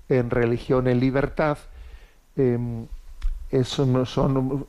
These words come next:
son una especie de resumen. Yo, como siempre hago, pues me tomo mis libertades un poco adaptándolas,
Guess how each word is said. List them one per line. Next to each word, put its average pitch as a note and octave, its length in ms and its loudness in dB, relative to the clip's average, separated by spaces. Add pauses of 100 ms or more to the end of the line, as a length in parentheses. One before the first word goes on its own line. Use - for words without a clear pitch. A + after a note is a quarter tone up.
son C3+ 260 0
una C3 160 2
especie C3+ 400 2
de B2 180 4
resumen. C3+ 720 0
Yo, C3 160 0
como A#2+ 220 -2
siempre B2+ 340 0
hago, C3 240 2
pues A2 140 -4
me A2+ 100 -2
tomo C3 220 0
mis B2+ 360 -2
libertades B2 760 0
un A#2 100 -2
poco B2+ 340 0
adaptándolas, C#3 840 0